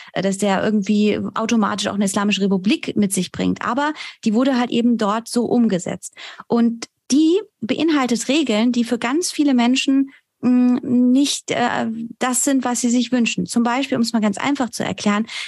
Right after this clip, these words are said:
im Iran ist es verboten, auf der Straße sich zu küssen. Im Iran ist es verboten, äh, mit dem Hund auf der Straße Gassi zu gehen. Im Iran ist es verboten, ähm, dass Frauen sich selber darüber entscheiden, was sie tragen. Im Iran hat eine Frau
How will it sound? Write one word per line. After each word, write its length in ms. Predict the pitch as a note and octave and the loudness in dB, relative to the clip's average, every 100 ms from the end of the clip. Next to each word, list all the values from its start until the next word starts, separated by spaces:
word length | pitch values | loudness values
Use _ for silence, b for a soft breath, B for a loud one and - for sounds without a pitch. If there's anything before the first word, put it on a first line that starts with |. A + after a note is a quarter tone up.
| B - | B -2
im 300 | B3 A#3+ A#3 | 2 4 4
Iran 440 | A3+ A3+ B3+ D#4+ | 2 0 0 0
ist 160 | B3+ A#3+ | 0 -2
es 140 | A3+ | -2
verboten, 500 | A3+ G3 A#3 C4+ B3+ | -4 0 0 0 -2
auf 180 | - G#3+ | -4 -4
der 120 | A3+ | -2
Straße 580 | G#3+ - G3+ G#3+ - G#3+ b b | -2 -2 -2 -2 0 -2 b b
sich 240 | - G3 - | -4 -4 -2
zu 100 | A3+ | -2
küssen. 360 | G#3 F#3 F#3 - | -2 -2 -4 -2
Im 120 | A3+ | 2
Iran 360 | B3 A3+ C#4 D#4 | 2 2 0 0
ist 140 | C4+ | 0
es 120 | B3+ | -2
verboten, 680 | - A3+ G#3 A#3+ C#4 C4 B3+ B B B - | -2 -4 0 0 2 0 0 B B B -4
äh, 160 | A#3 | 0
mit 200 | A#3 A#3+ | 2 2
dem 160 | C4 A3+ | 0 2
Hund 220 | C#4 E4 | 2 0
auf 100 | B3 | -2
der 120 | - | -4
Straße 480 | A3+ - A3 A#3 A3+ | -4 -2 -4 -2 -4
Gassi 320 | G3+ F#3+ G3+ | -2 -2 -4
zu 160 | F#3+ - | -4 -4
gehen. 240 | - F3 - | -2 -2 0
Im 140 | C4 | 2
Iran 340 | C4 B3 D#4 | 2 2 0
ist 220 | D#4 B3+ A#3 | 0 -2 -4
es 80 | |
verboten, 680 | - A3 G#3 B3 C#4 C4+ C4 B B B - | -4 -4 0 0 2 0 0 B B B -2
ähm, 400 | A#3+ A#3+ A#3 A3+ | 0 2 2 2
dass 180 | A#3 - | -2 -2
Frauen 340 | A3+ A#3+ C4+ | -4 0 0
sich 200 | B3 A#3 | 0 0
selber 380 | A#3 A#3 A#3+ A3+ G#3 | 0 0 0 -2 -2
darüber 260 | A3+ A3+ A3 | -2 0 0
entscheiden, 360 | A3 A#3+ A3+ | 0 0 0
was 100 | A3 | 0
sie 120 | - | 0
tragen. 380 | - - F#3+ F3+ | -4 -4 -4 -2
Im 160 | - B3+ | 0 2
Iran 440 | B3+ C4+ D#4 D4+ | 2 2 2 2
hat 180 | C4 - | 0 -2
eine 220 | B3 B3 | -2 -2
Frau 460 | A#3 - B3+ C4 | -2 -4 0 0